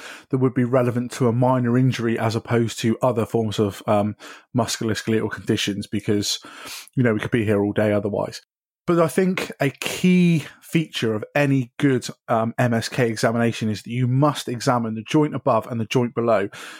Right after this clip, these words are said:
And the ankle injury is a prime example of why this is really important.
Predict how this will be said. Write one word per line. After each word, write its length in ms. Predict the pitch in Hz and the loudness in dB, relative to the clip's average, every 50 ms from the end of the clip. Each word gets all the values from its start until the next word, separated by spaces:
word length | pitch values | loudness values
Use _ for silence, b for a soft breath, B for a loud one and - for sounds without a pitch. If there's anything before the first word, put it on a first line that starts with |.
| B B B B B B B - | B B B B B B B -2
And 100 | 143 131 | 0 0
the 160 | 143 156 - - - | 0 0 -2 -2 -2
ankle 380 | 170 180 175 170 - 165 160 - | 0 2 2 2 2 2 2 4
injury 640 | 165 165 156 151 131 120 117 104 104 104 117 - - | 4 4 4 4 2 0 0 -2 -2 -2 -2 -2 -2
is 140 | - 127 113 | -2 0 0
a 120 | 117 117 | 0 -2
prime 520 | 110 - - - - 165 165 160 160 156 151 | -2 -6 -12 -4 0 2 4 4 4 2 2
example 420 | 139 123 - 147 135 131 123 123 | 0 0 2 2 2 0 0 -4
of 60 | 110 - | -4 -2
why 200 | 117 117 117 117 | -2 -2 0 -2
this 160 | 117 - - | -4 -4 -4
is 100 | 113 107 | -2 -2
really 160 | 117 110 110 | 0 0 0
important. 420 | 104 104 - 113 104 - 101 92 | -2 -4 -6 -10 -10 -10 -12 -14